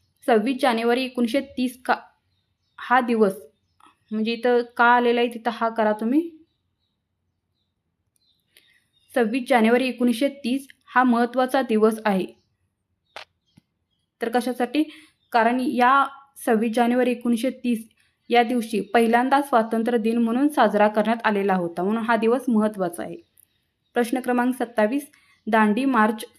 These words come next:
कधी सुरू झाला? आणि याचं उत्तर आहे बारा मार्च एकोणीसशे तीसला दांडी मार्च सुरू झालेला आहे. प्रश्न क्रमांक अठ्ठावीस,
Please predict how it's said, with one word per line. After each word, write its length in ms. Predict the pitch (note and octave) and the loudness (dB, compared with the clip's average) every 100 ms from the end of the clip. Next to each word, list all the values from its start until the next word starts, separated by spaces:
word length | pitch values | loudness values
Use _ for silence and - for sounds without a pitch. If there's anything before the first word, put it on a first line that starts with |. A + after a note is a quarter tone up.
| _ | _
कधी 220 | A#3 A3+ | 0 0
सुरू 240 | A#3+ A3+ G#3+ | -2 -2 -2
झाला? 260 | G3 F3 - _ _ _ _ | -2 -4 -8 _ _ _ _
आणि 140 | G#3+ A3+ | -6 -6
याचं 220 | A#3 B3 | -4 -6
उत्तर 240 | A#3 A3+ | -6 -2
आहे 280 | A3+ C4+ E4+ - _ _ _ | 0 0 -4 -10 _ _ _
बारा 260 | A3+ A3 A#3 | 2 2 2
मार्च 320 | A#3+ C#4+ - | 0 -2 -2
एकोणीसशे 440 | A#3+ A3+ A#3 A3+ C4+ | -6 -2 -4 -2 -4
तीसला 460 | - A#3 A#3 C4+ | -4 -6 -2 -2
दांडी 300 | C4+ A3 G#3+ | 2 2 2
मार्च 320 | G#3+ A#3 C#4+ - | 2 2 0 -6
सुरू 280 | - G#3+ | -2 -2
झालेला 360 | G3 F#3+ E3+ D#3+ | 0 0 0 -2
आहे. 220 | E3 - _ _ _ _ _ _ _ _ _ _ _ _ _ _ _ _ | -4 -12 _ _ _ _ _ _ _ _ _ _ _ _ _ _ _ _
प्रश्न 260 | A#3 A3+ B3+ | -4 -4 -2
क्रमांक 380 | B3 B3 B3 | 0 0 -2
अठ्ठावीस, 680 | A#3+ A3+ A#3 A3+ D#4 - | -6 -2 0 2 0 -2